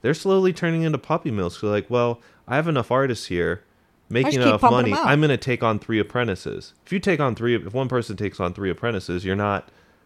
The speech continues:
Speaker 1: they're not learning what they need to learn.
Speaker 2: No.
Speaker 1: So then you're just breeding these, all right, maybe they turn into okay tattooers, you know? But like we were saying, Body Rev, two weeks there. As long as you went to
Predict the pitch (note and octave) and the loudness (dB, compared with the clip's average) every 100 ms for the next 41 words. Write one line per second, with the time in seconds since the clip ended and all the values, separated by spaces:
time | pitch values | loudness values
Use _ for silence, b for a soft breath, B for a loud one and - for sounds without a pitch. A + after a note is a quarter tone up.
0 | _ A2 E3 E3 D#3 G#2 A#2+ A#2+ F#2+ G2 | _ 2 4 6 4 2 2 2 2 0
1 | F#2+ F#2 F#2+ F#2+ E2 D#2+ F#2+ A#1+ - G3+ | 0 -2 -2 -4 -6 -4 -4 -6 -10 -6
2 | G3 F#3+ E3 A#2 C3 C#3 A#2+ A#2+ - D#2+ | -4 -2 0 2 2 0 0 -2 -4 -6
3 | F#2+ A2 G#2+ G#2 G#2 G2+ G2 - - D3 | -2 0 0 -2 -2 -2 -4 -8 -10 -2
4 | D3 G#2 F#2 F2+ E2 G#2+ A2 A2+ G#2 F#2+ | 2 4 4 2 0 -2 0 0 0 -2
5 | G#2 F#2 F#2 F2+ D#2+ - F2+ F#2 - D#2+ | -2 -2 -2 -2 -2 -4 -4 -4 -4 -6
6 | F2 - D#2+ D#2+ F#2+ E2+ F2 F2 - b | -6 -6 -8 -6 -6 -6 -6 -10 -16 b
7 | b b _ - D2+ F2+ G#2+ G2 - C3+ | b b _ -10 -8 -6 -6 -6 -6 -6
8 | G#2+ C3 B2+ D#2 E2+ G#2 C3 F#2 D2 - | -4 -4 -4 -4 -2 0 0 -2 -4 -6
9 | _ _ _ _ _ - _ - D3+ E3+ | _ _ _ _ _ -20 _ 0 2 4
10 | E3+ D#3+ C#3 C#3 - B B A2+ D3+ F3+ | 4 2 0 0 0 B B 2 4 4
11 | C#3 C#3+ E3+ - - G2 B2+ C#3+ D3 B2 | 2 2 0 -2 -8 -4 -2 -2 0 0
12 | F#2+ | -2